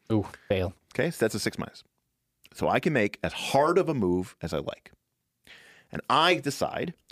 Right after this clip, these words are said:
Speaker 2: you leap across and you grab the other end of the, the cliff side. But as you struggle, you know, panicked, reacting, your sword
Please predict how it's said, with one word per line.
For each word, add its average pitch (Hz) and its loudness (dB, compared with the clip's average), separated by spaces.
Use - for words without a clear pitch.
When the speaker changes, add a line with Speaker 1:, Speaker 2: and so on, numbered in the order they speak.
Speaker 2:
you 101 0
leap 131 4
across - -2
and 92 0
you 95 2
grab 156 2
the 160 2
other 156 2
end 104 -2
of 104 2
the, 98 0
the 107 0
cliff - -2
side. 76 -2
But 113 4
as 101 0
you 101 -2
struggle, 123 2
you 101 -4
know, 73 -12
panicked, 123 0
reacting, 113 0
your 101 0
sword 120 4